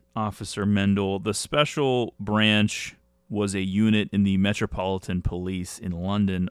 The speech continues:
formed as a counterterrorism unit in eighteen eighty-three and merged with another unit to form Counterterrorism Command in two thousand six,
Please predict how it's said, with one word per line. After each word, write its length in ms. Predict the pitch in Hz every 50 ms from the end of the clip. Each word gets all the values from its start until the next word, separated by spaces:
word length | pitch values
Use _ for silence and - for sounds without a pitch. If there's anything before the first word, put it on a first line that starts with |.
| - _
formed 680 | - - - 98 92 95 95 95 92 92 90 92 - - _ _ _
as 240 | - 90 90 90 85
a 180 | 87 87 87 87 -
counterterrorism 920 | - - 127 123 127 117 110 - - 127 127 123 117 107 101 104 101 95
unit 280 | 95 101 117 120 110 95
in 140 | 82 82 90
eighteen 320 | 90 95 92 - 104 95
eighty-three 760 | 90 90 90 87 87 - - - 123 120 113 107 104 101 98 - _ _ _ _ _ _ _
and 140 | - 95 95
merged 440 | 98 104 104 107 107 104 104 - -
with 180 | 107 101 -
another 280 | 101 98 104 107 113 110
unit 260 | 107 107 107 104 101 -
to 60 | 95
form 260 | - - 113 98 92 92
Counterterrorism 760 | - 104 98 98 92 95 - 101 98 98 98 95 92 92 87 -
Command 440 | - 92 92 92 92 92 90 87
in 120 | - 87 87
two 140 | - 90 85
thousand 400 | - 92 87 85 73 - - -
six, 640 | - - - - - 101 85 76 - - - -